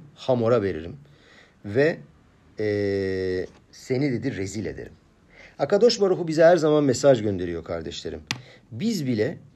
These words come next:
kendimizden ümidi kestiğimiz anda o bizden ümidini kesmiyor. Deniyor, doğayı darmadağın ediyor, yeri ve gökyüzünü dağıtıyor, eşeği bile konuşturuyor. Ne için? Özellikle çocuğunun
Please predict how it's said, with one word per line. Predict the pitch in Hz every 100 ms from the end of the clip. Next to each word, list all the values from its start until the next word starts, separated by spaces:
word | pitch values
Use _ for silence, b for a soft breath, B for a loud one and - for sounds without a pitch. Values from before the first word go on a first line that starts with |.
| b b
kendimizden | - 147 147 147 139 151 160
ümidi | 139 135 131
kestiğimiz | 131 117 - 127 143
anda | 123 107 107 - - - _ -
o | 175 180 -
bizden | 120 117 127 127
ümidini | 113 101 95 95
kesmiyor. | 95 82 - - - - b b b b
Deniyor, | 107 117 131 160 175 180 b b b _ 107 110
doğayı | 143 127 113 98 78
darmadağın | 127 156 160 143 139 139
ediyor, | 117 135 147 175 b b 120
yeri | 139 165 165
ve |
gökyüzünü | 127 156 185 160 123 151 151
dağıtıyor, | 131 117 - 120 147 B B B 160
eşeği | 165 - 202 240
bile | 202 151
konuşturuyor. | 151 127 - 123 120 123 180 - b b b b _ -
Ne | 147
için? | 170 - 170 190 -
Özellikle | 123 117 123 143 147 131
çocuğunun | 131 120 110 117 131